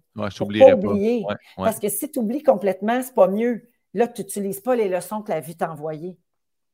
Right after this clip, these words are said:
Speaker 2: Fait que c'est de trouver l'équilibre là-dedans, tu sais.
Speaker 1: On va l'appliquer dans ben d'autres affaires, ça.
Speaker 2: Je te le
Speaker 1: Euh,
Speaker 2: souhaite, Guillaume. Tu vas
Speaker 1: <laughs>
Speaker 2: voir, c'est très salutaire.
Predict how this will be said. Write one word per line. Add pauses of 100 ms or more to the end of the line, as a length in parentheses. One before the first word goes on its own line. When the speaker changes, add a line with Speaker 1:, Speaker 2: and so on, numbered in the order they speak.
(220)
Speaker 2:
Fait
que
c'est
de
trouver
l'équilibre (540)
là-dedans, (760)
tu
sais. (400)
Speaker 1:
On
va
l'appliquer
dans
ben
d'autres
affaires,
ça. (680)
Speaker 2:
Je
te
le
Speaker 1:
Euh,
Speaker 2:
souhaite,
Guillaume.
Tu
vas
Speaker 1:
<laughs>
Speaker 2:
voir,
c'est
très
salutaire.